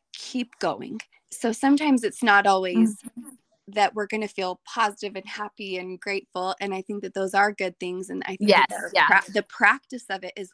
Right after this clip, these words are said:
Speaker 1: always good, right? Write in a journal, keep, you know, try to,
Speaker 2: Right.
Speaker 1: try to point out those things. That's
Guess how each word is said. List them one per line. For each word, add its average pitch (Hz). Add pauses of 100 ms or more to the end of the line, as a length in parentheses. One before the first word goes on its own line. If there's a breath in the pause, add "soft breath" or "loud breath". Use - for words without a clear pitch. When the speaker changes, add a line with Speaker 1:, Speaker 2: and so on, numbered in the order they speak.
Speaker 1:
always 185
good, 170
right? 185
Write 185
in 190
a 202
journal, 240 (380 loud breath)
keep, -
you 220
know, 185
try 202
to, 196 (120)
Speaker 2:
Right. 180
Speaker 1:
try 220
to 220 (200)
point 226
out 196
those 196
things. 190
That's -